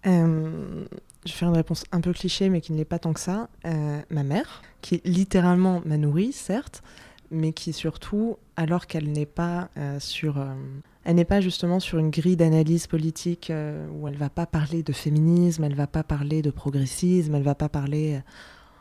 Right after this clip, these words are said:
de mouvement social ou faire de manif. Enfin, je... d'ailleurs, je crois que ma mère n'a jamais manifesté de sa vie, faudrait que je lui pose la question.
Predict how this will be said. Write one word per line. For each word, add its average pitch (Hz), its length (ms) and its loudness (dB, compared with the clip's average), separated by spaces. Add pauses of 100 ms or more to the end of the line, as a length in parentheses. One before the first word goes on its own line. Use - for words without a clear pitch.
(400)
de 175 40 6
mouvement 160 300 6
social 170 400 4
ou 165 40 4
faire 156 180 2
de 151 60 4
manif. 165 400 4
Enfin, 151 200 0
je... 143 100 -2 (260)
d'ailleurs, 147 260 2
je - 40 -14
crois 180 140 -8
que - 80 -10
ma 151 100 -4
mère 170 160 -2
n'a 156 140 0
jamais 151 240 0
manifesté 156 540 -2
de - 80 -8
sa 143 140 0
vie, 143 200 0
faudrait 147 240 -4
que 143 60 -4
je 147 40 -6
lui - 40 -20
pose 160 180 0
la 156 80 -2
question. 175 340 -6